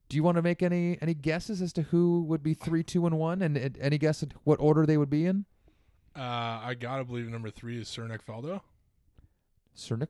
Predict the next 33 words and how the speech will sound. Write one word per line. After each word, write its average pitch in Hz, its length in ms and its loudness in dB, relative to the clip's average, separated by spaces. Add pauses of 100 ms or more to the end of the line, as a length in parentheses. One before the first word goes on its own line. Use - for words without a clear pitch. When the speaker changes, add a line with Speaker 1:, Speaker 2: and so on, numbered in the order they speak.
Speaker 1:
Faldo's 131 420 0
not 92 300 -10
on 104 180 -6
the 90 120 -10
list. 120 520 -6
Speaker 2:
What? 165 500 4
<laughs> - 60 -12 (1300)
Oh, 135 300 -4
wow. 98 340 -10 (280)
Speaker 1:
I 233 140 2
know. 254 160 6 (320)
I, 233 120 6
th-, 120 120 2
Speaker 2:
Uh, 120 80 0
Speaker 1:
I 185 140 12
thought, 165 300 6
I 180 120 8
thought 202 240 2
that 175 80 2
was, 151 140 0
like, 147 160 -6
I 180 80 0
thought 220 240 0
a 135 80 2
multiple-time 127 680 -2
Masters 101 340 -4
champion 101 320 -4
had 98 240 -6
to 92 60 -12
be 98 100 -6
on 90 100 -8
the 90 60 -12
list, 87 340 -10